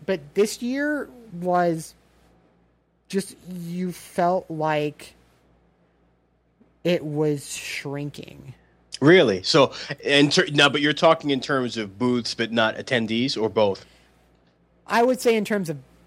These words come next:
Speaker 1: in terms of booths, like, like, yeah, not in terms of attendees, but in terms of booths and in terms of company presence and company effort.
Speaker 2: Hmm.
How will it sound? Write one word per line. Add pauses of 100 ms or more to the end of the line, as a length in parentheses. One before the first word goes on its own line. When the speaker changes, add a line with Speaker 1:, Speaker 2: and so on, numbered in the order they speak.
(180)
Speaker 1:
in
terms
of
booths,
like,
like,
yeah,
not
in
terms
of
attendees, (460)
but
in
terms
of
booths
and
in
terms
of
company
presence (600)
and
company
effort.
Speaker 2:
Hmm.